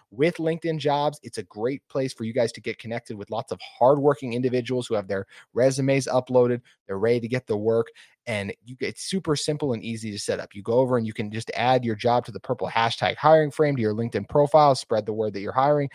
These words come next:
Simple tools like screening questions make it easy to focus on the candidates with just the right skills and experience, so you can quickly prioritize who you'd like to interview and hire.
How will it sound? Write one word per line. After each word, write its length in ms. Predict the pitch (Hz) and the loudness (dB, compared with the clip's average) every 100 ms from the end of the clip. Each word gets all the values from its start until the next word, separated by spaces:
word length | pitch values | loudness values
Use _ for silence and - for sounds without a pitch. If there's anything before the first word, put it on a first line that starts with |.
| - - | -14 2
Simple 320 | 247 220 185 | 4 6 2
tools 300 | - 196 185 | 2 2 2
like 120 | 156 | 0
screening 360 | - 160 180 160 | -2 -4 -4 2
questions 380 | 170 160 156 | 2 2 -2
make 180 | 147 143 | -6 -6
it 80 | 139 | -8
easy 260 | 151 156 151 | -8 -6 -4
to 60 | 117 | 0
focus 280 | 135 - | 0 2
on 120 | 143 120 | 0 0
the 60 | |
candidates 340 | 117 135 131 110 | -2 -4 -4 -6
with 80 | |
just 260 | - 202 - | 0 0 2
the 60 | 135 | 2
right 180 | 127 | 2
skills 300 | - 139 135 | 0 -4 -4
and 60 | 113 | -6
experience, 460 | - - 156 143 - - - | -10 -4 -2 -4 -8 -20 -12
so 120 | - | -6
you 80 | 110 | -6
can 40 | |
quickly 300 | - 143 160 | -4 -4 -4
prioritize 520 | - 151 147 147 131 - | 0 2 2 2 0 -2
who 80 | |
you'd 180 | 120 120 | -6 -4
like 140 | 107 - | -6 -8
to 60 | |
interview 360 | 110 117 107 110 - | -6 -6 -4 -6 -6
and 220 | 110 104 | -8 -6
hire. 280 | 95 95 | -6 -6